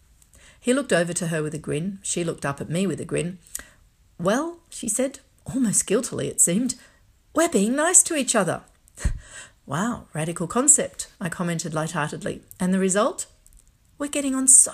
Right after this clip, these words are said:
much better." "Sex?" "Four times in the last two weeks,"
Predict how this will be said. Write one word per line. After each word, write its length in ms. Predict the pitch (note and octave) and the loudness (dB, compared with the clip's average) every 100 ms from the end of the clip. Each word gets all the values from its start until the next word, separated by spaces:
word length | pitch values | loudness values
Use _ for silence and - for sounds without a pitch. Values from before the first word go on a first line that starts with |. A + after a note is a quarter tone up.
| F#3 | -2
much 240 | A3 B3+ | -2 0
better." 360 | - E4 D4+ - - _ _ _ _ _ - | 2 4 2 -2 -12 _ _ _ _ _ 2
"Sex?" 640 | - G3+ - - - - - _ - - | 2 2 -2 0 2 0 -8 _ -20 -20
"Four 280 | - - G4+ | -12 -2 0
times 400 | G4+ G3 F3+ A#3 | 0 0 2 2
in 80 | D4 | 2
the 60 | C#4+ | 0
last 340 | G3 G3 - | 0 0 0
two 160 | C#4 C#4+ | -2 -4
weeks," 420 | G4 - - | -4 -2 -2